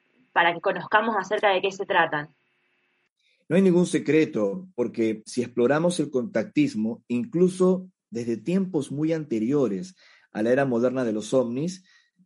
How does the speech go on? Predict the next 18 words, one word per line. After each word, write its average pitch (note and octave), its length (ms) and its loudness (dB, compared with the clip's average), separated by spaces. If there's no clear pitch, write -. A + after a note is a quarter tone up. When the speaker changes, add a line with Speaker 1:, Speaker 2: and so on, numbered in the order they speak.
Speaker 2:
que A2+ 200 0
solemos C3+ 480 2
fechar C3+ 540 -2
en A2+ 280 -4
tiempos C3 380 2
de A#2 60 2
la A2 120 0
posguerra, A#2 640 0
de A2+ 120 -6
la G2+ 80 -6
Segunda A2 340 -4
Guerra A2+ 220 -2
Mundial, G#2+ 580 0
en C#3 160 2
épocas F#3 340 0
mucho F#3 340 0
más D#3 220 -4
antiguas, G#2 720 -4